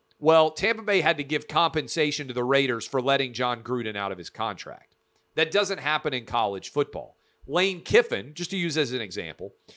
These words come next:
could have decided to go to Auburn. He could have decided to go to Nebraska. He could have left Ole Miss and gone theoretically anywhere that he wanted to,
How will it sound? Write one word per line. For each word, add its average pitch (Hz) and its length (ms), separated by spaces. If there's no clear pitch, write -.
could 226 200
have 226 120
decided 160 520
to 151 60
go 143 140
to 143 80
Auburn. 143 500
He 165 100
could 196 220
have 208 100
decided 180 380
to 180 80
go 165 160
to 175 60
Nebraska. 160 640
He 196 140
could 220 280
have 196 140
left 175 320
Ole 175 180
Miss 180 280
and 156 160
gone 147 300
theoretically 156 760
anywhere 156 520
that 139 100
he 135 80
wanted 131 440
to, 92 340